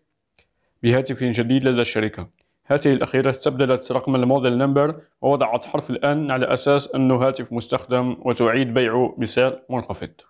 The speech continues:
أما بخصوص طريقة معرفة بلد الصنع أو المنشأ، فما علينا سوى أخذ آخر حرفين للموديل نمبر قبل رمز السلاش،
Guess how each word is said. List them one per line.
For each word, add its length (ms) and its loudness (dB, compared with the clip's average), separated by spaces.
أما 200 2
بخصوص 480 0
طريقة 440 0
معرفة 320 0
بلد 300 0
الصنع 440 -4
أو 60 0
المنشأ، 500 0
فما 180 4
علينا 320 0
سوى 340 2
أخذ 320 -4
آخر 240 0
حرفين 640 -2
للموديل 920 2
نمبر 440 2
قبل 260 2
رمز 320 0
السلاش، 760 -2